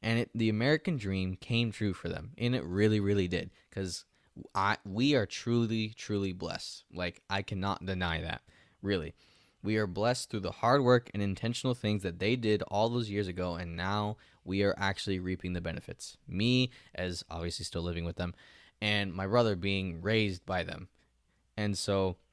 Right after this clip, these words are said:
and again, they're old friends, s-, literally were there for thirty plus years. And keep in mind, my parents were not rich babies. They weren't.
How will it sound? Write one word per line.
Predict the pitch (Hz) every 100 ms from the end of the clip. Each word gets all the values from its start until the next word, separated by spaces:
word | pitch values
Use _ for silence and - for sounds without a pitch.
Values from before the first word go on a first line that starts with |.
| _ _ _ _ _ _ _ _ _ -
and | 117 113 107 98 - _ _ _ _ _ _ _ _ -
again, | 120 196 131
they're | 95 92
old | 98 107 107 -
friends, | - 120 170 117 117 - - -
s-, | - - -
literally | 120 120 143 120
were | 98 98
there | 87 135 110 92
for | - 95
thirty | 107 107
plus | - 98 -
years. | 131 117 90 - - - -
And | 101
keep | 131
in | 135
mind, | 123 147 131 104 - _ _ _ _ _
my | 82 107 127
parents | 127 123 127 120 - - -
were | 104
not | 104 110 110 - _
rich | 95 104 -
babies. | 95 87 - - - - - - _ _ _ _
They | - 95
weren't. | 92 98 -